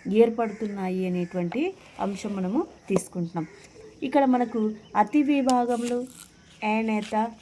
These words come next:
నేతోస్టోమేటాల గురించి మనం తెలుసుకున్నప్పుడు అందులో ఏ విధంగా ఉన్నాయో ఇక్కడ తెలుసుకున్నాం. ఇక్కడ వచ్చేసరికి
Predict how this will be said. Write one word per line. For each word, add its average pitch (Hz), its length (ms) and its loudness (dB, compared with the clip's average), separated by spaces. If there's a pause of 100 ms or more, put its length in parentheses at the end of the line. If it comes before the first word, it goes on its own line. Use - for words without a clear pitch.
నేతోస్టోమేటాల 208 1080 0
గురించి 180 420 -4
మనం 180 200 0
తెలుసుకున్నప్పుడు 175 840 -2 (440)
అందులో 233 360 6
ఏ 196 220 2
విధంగా 208 400 -2
ఉన్నాయో 185 480 0 (300)
ఇక్కడ 240 280 0 (800)
తెలుసుకున్నాం. 180 500 -4 (1300)
ఇక్కడ 247 220 8
వచ్చేసరికి 233 680 2